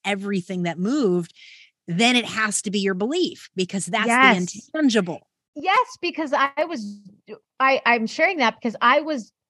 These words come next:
Speaker 2: implementing every strategy. I was buying all the products, using all the products, talking to the people within three feet of me, had a huge running list of people I was following up with. E-, every single person in my life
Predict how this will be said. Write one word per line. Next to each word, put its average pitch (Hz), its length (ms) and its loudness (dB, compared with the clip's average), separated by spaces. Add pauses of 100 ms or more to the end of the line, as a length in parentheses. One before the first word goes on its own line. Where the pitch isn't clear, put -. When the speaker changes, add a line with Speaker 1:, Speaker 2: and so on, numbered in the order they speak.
Speaker 2:
implementing 247 1040 -2
every 247 420 4
strategy. 196 680 2
I 233 240 4
was 220 200 -2
buying 233 460 -2
all 220 80 0
the 196 80 -8
products, 196 400 -6
using 254 400 0
all 208 100 2
the 185 80 0
products, 180 520 -4 (400)
talking 269 540 4
to 233 80 2
the 214 100 -6
people 202 400 -4
within 196 400 -2
three 196 240 -2
feet 185 260 0
of 180 180 0
me, 180 380 0 (640)
had 269 160 4
a 240 60 4
huge 330 640 0
running 226 340 0
list 202 380 -2
of 196 120 -6
people 214 280 -6
I 190 120 2
was 185 200 -4
following 185 580 -2
up 175 220 -4
with. 170 240 -2 (120)
E-, 170 200 -2
every 311 420 4
single 294 400 -2
person 233 420 -6
in 214 140 -2
my 196 220 0
life 190 360 2